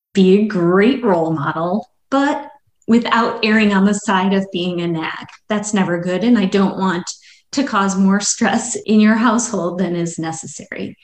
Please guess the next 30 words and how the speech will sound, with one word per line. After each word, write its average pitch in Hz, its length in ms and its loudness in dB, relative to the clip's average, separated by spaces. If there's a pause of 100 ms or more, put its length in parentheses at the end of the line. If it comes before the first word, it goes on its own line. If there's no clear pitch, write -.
(280)
But 302 240 0
just 302 200 -6
remind 202 440 2
your 185 320 0
partner 165 480 -4
that 160 260 -2 (360)
what 190 180 0
they - 240 -4
eat 294 420 0 (100)
impacts 226 760 2
their 151 180 -2
health 208 640 -2 (600)
and 214 200 6
also 180 880 2 (100)
impacts 185 840 2
what 160 340 0
your 160 600 0 (680)
family 170 360 0
members - 340 -6
will - 80 -4
be - 140 -4
doing. - 400 -8 (800)
So - 160 0
I 262 160 2
will 339 120 4
tell 320 140 2
you 254 140 6
a 240 40 6
story. 165 360 2
Once, 247 640 2